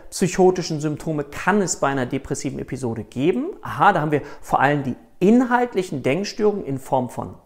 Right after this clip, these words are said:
Wahn. Welche Wahnthemen sind das? Aha, dort kommt eben hypochondrischer Wahn vor. Das war jetzt sehr schnell. Also falls du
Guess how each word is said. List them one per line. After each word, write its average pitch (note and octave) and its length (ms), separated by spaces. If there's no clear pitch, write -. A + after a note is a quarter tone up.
Wahn. A#2 640
Welche D3 580
Wahnthemen C3 720
sind D#3+ 240
das? D#4+ 220
Aha, D#3+ 420
dort E3 240
kommt E3 300
eben C#3 220
hypochondrischer C3+ 840
Wahn C#3+ 360
vor. - 440
Das A3+ 280
war A3 80
jetzt G#3+ 380
sehr G3 280
schnell. D#3+ 440
Also F3 200
falls G3 440
du F#3+ 240